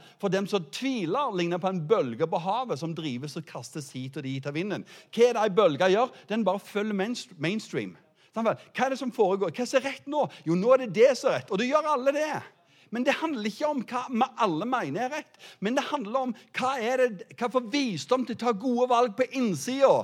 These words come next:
at de kan stå for det. Jeg behøver ikke være mot det som skjer alle andre plasser, men jeg kan være trygg i at på innsida her så er det noen ting som er større, bedre og kan tåle mye mer i Jesu navn. <clears throat>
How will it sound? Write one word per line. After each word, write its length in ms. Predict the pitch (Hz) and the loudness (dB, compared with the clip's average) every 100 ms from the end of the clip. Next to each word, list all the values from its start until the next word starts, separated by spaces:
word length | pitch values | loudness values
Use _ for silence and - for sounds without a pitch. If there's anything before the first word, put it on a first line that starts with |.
| - - | -2 -16
at 160 | - 233 | -2 0
de 80 | 254 | 2
kan 220 | 269 277 | 0 0
stå 380 | - - - 285 339 - | -2 -2 0 0 0 2
for 160 | 302 | 2
det. 140 | 277 123 - - | 4 2 -2 -2
Jeg 160 | 220 | 2
behøver 240 | 254 247 208 | 6 6 4
ikke 160 | 262 302 | 2 4
være 100 | 277 | 6
mot 400 | 214 214 285 - 240 | 4 2 2 0 0
det 140 | 240 | 0
som 80 | 233 | 0
skjer 240 | 254 269 | 0 2
alle 320 | 269 254 226 208 | 4 4 4 4
andre 160 | 170 262 | 4 4
plasser, 400 | 269 170 233 160 - 196 | 4 4 2 0 -4 -4
men 140 | 214 | -4
jeg 80 | 214 | -4
kan 160 | 226 | -2
være 180 | 226 170 - | -2 -4 -8
trygg 320 | 131 247 302 240 | -2 -2 -2 0
i 60 | 208 | 0
at 80 | 196 | 4
på 140 | 240 - 285 | 0 2 2
innsida 560 | 247 165 - 247 269 | 4 2 -2 -2 0
her 300 | 240 311 226 - | 0 0 -2 -6
så 160 | - 185 | -4 2
er 80 | 196 | 2
det 80 | 214 | 4
noen 240 | 185 185 | 2 2
ting 160 | 196 190 | -2 -2
som 160 | 170 | -4
er 80 | 147 | -4
større, 640 | - - 240 214 220 240 226 - - | -4 2 2 4 4 2 2 -8 -14
bedre 640 | 131 175 208 226 208 226 226 196 - | -4 4 8 8 8 6 6 2 -6
og 140 | 165 156 | -6 0
kan 160 | 196 196 | 0 0
tåle 540 | - 247 196 147 180 190 | 6 8 10 10 6 4
mye 400 | 180 196 165 156 | 2 0 0 2
mer 320 | 147 143 135 151 | 4 4 4 -2
i 80 | 147 | 2
Jesu 260 | 127 117 147 | 2 0 -2
navn. 380 | 143 127 107 90 _ | 2 4 2 -4 _
<clears throat> 240 | - 120 | -12 -12